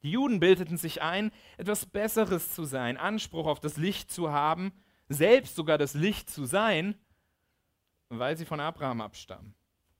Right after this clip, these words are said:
Weil sie das Alte Testament haben. Und Jesus sagt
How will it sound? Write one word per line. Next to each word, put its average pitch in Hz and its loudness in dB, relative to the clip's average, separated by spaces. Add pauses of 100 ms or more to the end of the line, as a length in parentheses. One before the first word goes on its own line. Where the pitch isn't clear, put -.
(1700)
Weil 160 2
sie 156 -2
das 139 -4
Alte 156 -2
Testament 139 -8
haben. 104 -10 (760)
Und 120 -8
Jesus 190 -4
sagt 180 -2